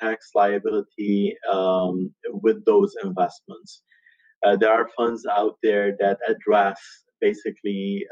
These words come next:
um, the, uh, taxable, um, uh, event of the profit that they make, um, from the market, basically when the market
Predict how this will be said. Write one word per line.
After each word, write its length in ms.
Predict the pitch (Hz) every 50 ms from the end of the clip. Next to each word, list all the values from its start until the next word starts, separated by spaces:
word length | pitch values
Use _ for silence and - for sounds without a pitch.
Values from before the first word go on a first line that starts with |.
| 98
um, 640 | 98 98 95 95 92 92 92 90 90 90 90 90 - _ _ _ _ _ _ _ _ _ _ _
the, 300 | - 107 101 101 101 101
uh, 200 | 98 98 95 95 95 - -
taxable, 840 | - 113 113 - - - - - 104 101 104 104 101 98 - - - - 98
um, 760 | 98 95 92 90 90 90 90 90 87 87 87 85 85 - - _ _ - - 92
uh, 140 | 95 - -
event 400 | 117 104 117 113 107 107 110 110 - - 104
of 160 | 98 95 - - - _ - - - 104 98 -
the 280 | 101 95 95 92 95 - _ -
profit 360 | - 101 101 101 - - 104
that 160 | 101 92 92
they 100 | 98 92
make, 320 | 92 92 92 92 90 92 - _ _ _ _ _ _ - - _ _ _ -
um, 640 | 92 92 92 92 92 92 92 92 92 101 104 107 - - _ - -
from 160 | - 117 107 101
the 80 | 95
market, 420 | 95 92 90 92 92 - - 95 92
basically 360 | 95 - 190 - - - 98
when 100 | 90 90
the 60 | 180
market 280 | 175 180 180 - -